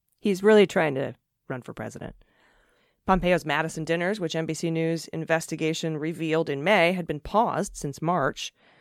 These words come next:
when the country shut down for covid, but they're back now, with a dinner scheduled for Monday, today, and at least three others on the calendar in September and October. The dinners have raised concerns among State Department officials involved in planning them that they were using federal resources to cultivate donor,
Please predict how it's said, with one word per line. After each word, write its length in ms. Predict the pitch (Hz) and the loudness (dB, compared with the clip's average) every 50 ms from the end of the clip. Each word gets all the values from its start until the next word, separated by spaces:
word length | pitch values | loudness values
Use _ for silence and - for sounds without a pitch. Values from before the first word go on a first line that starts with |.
| _ _ _ _ _ - | _ _ _ _ _ -8
when 100 | 156 147 | -6 -4
the 80 | 143 135 | -4 -4
country 300 | - 160 147 - 147 135 | -4 -6 -6 -4 -6 -6
shut 220 | - - 139 139 | -4 -4 -4 -2
down 180 | - 151 143 143 | -2 -2 -2 -2
for 120 | - 135 | -6 -10
covid, 420 | - - 165 170 151 139 143 143 | -4 -2 0 0 2 0 -2 0
but 120 | - - - | -2 -2 2
they're 100 | 196 208 | 2 6
back 260 | 196 285 285 277 - | 6 6 6 6 4
now, 260 | 220 185 180 208 240 - _ _ _ _ | 6 6 6 6 4 0 _ _ _ _
with 140 | - 180 175 | -4 -2 -2
a 40 | 175 | -2
dinner 200 | 165 180 185 185 | 0 0 -2 -2
scheduled 360 | 175 - 190 180 170 175 170 | -2 0 0 0 0 0 -2
for 80 | - 202 | -2 -2
Monday, 400 | 190 160 147 139 139 147 175 202 _ | 0 0 0 0 -2 -2 -4 -4 _
today, 320 | - 156 151 135 123 156 - - - - - _ _ - | -8 -6 -6 -6 -6 -8 -12 -14 -20 -20 -20 _ _ -4
and 120 | - 160 | -2 -2
at 80 | 156 110 | 0 2
least 240 | 170 165 156 - - | 2 0 0 0 -2
three 220 | - 175 180 180 | 0 2 4 4
others 320 | 151 135 135 147 165 180 170 | 4 2 2 0 0 0 -2
on 100 | 151 147 | -2 -2
the 60 | 147 | -4
calendar 420 | - 170 147 143 143 143 147 160 | -2 0 0 0 0 0 0 -2
in 80 | 165 156 | -2 -2
September 400 | - 143 - - 160 143 135 143 | -4 -6 -6 -4 -6 -4 -2 -4
and 80 | 135 | -4
October. 520 | 131 127 - - 180 170 156 131 143 185 - _ _ _ _ - - - - - - - _ _ _ - | -4 -8 -4 0 0 0 2 2 0 -2 -4 _ _ _ _ -20 -20 -20 -20 -20 -20 -20 _ _ _ -8
The 80 | - 156 | -2 2
dinners 260 | 180 185 185 180 175 | 4 6 6 4 4
have 100 | 170 160 | 4 4
raised 220 | 175 175 170 - | 4 4 4 2
concerns 560 | - 175 156 - - 147 143 143 170 214 247 | -2 -4 -4 -2 0 0 0 0 0 -2 -4
among 240 | 208 165 165 156 156 | -2 -2 0 -2 -2
State 200 | - - 165 175 | -2 -2 -4 -4
Department 320 | 185 - 196 165 151 170 170 | -2 0 0 0 2 2 0
officials 480 | - - 170 - - 208 233 240 - | 0 0 -2 0 0 0 -2 -2 -2
involved 380 | 165 165 160 180 180 180 160 160 | -6 0 4 6 4 6 4 0
in 80 | 156 | -6
planning 360 | 151 - 190 226 277 285 185 139 | -2 2 4 4 4 4 2 2
them 180 | 127 180 214 | 0 0 0
that 100 | 208 180 | -2 2
they 120 | 175 180 190 | 2 4 4
were 140 | 190 196 | 4 2
using 360 | 196 196 190 202 190 208 202 180 | 2 2 0 0 0 0 -2 -2
federal 520 | - - - 185 175 170 190 196 202 196 | -4 2 6 6 8 8 8 6 6 6
resources 540 | 214 240 277 - 214 147 135 - 135 127 - | 4 4 2 2 2 2 2 2 -2 -6 -4
to 120 | - 151 | -6 -8
cultivate 560 | - - 151 139 - 170 143 160 165 151 - | -2 0 0 0 0 -2 -2 0 -2 -2 0
donor, 420 | - 143 127 127 139 143 160 175 | -2 -2 0 0 0 -2 -2 -2